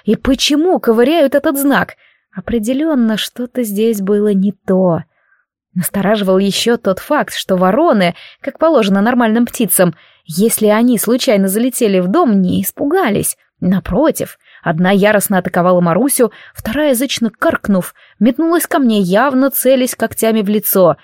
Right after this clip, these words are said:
а третья, насколько я успела разглядеть, когда увернулась от атаки пернатой дряни — продолжила упорно долбить клювом по стене. "Пошли вон!" — повторила, замахав руками, а затем резко присела.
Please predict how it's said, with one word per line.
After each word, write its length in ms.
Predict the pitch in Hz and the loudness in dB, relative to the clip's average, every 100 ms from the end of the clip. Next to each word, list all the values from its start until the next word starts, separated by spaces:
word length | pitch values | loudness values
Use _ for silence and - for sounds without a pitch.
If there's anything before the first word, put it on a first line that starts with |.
| _ _ _ | _ _ _
а 120 | - | -12
третья, 640 | 160 262 381 - - 185 175 _ _ | -8 -2 -2 -2 -2 -2 -4 _ _
насколько 480 | 220 - 240 214 208 | -4 0 -2 0 0
я 240 | 202 220 | 2 2
успела 360 | 226 - - 302 | 0 0 0 2
разглядеть, 640 | 220 196 247 214 165 - _ _ | 0 0 0 2 0 -2 _ _
когда 260 | 220 196 180 | -2 2 4
увернулась 560 | 190 233 226 196 180 | 4 2 2 2 0
от 120 | 208 254 | -2 -4
атаки 480 | - 240 185 - 180 | -4 -4 -2 -4 -2
пернатой 480 | 220 208 175 214 | -2 0 0 0
дряни — 440 | 208 180 180 170 - _ _ _ - | 0 0 0 -4 -8 _ _ _ -8
продолжила 640 | 180 175 214 254 262 269 | -4 -2 0 0 -2 0
упорно 580 | 277 - 202 285 269 269 | -2 -4 -2 0 2 0
долбить 500 | 233 254 214 233 - | 0 0 0 -2 -4
клювом 440 | - 220 214 208 | -2 0 0 0
по 140 | 202 202 | -2 -4
стене. 580 | - 196 185 175 180 - _ _ _ _ _ _ | -4 0 0 0 -2 -8 _ _ _ _ _ _
"Пошли 360 | - 254 - 302 | -2 0 2 2
вон!" — 340 | 285 370 202 - - _ - | 4 2 2 -4 -16 _ -6
повторила, 540 | 202 - 240 339 196 | -4 -2 0 2 2
замахав 460 | 180 196 214 247 - | 0 0 0 -2 -2
руками, 420 | 202 294 285 285 - _ | -2 0 2 0 -4 _
а 100 | - | -6
затем 300 | 175 185 233 | -4 -2 0
резко 340 | 208 240 - 196 | 0 0 -2 -4
присела. 560 | 208 - 185 160 - | -4 -2 0 0 -2